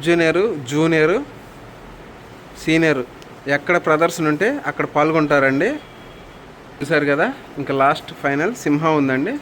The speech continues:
సింహాన్ని పరిచయం చేస్తాను. చాలామంది అడుగుతున్నారండి సింహాన్ని ఒకసారి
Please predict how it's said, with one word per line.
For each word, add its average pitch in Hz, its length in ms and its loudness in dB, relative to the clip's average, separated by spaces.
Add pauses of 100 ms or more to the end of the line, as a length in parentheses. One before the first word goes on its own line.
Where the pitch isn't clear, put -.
సింహాన్ని 143 400 -2
పరిచయం 139 340 0
చేస్తాను. 131 360 -6 (920)
చాలామంది 175 480 0
అడుగుతున్నారండి 156 640 0 (100)
సింహాన్ని 160 360 0
ఒకసారి 147 280 -2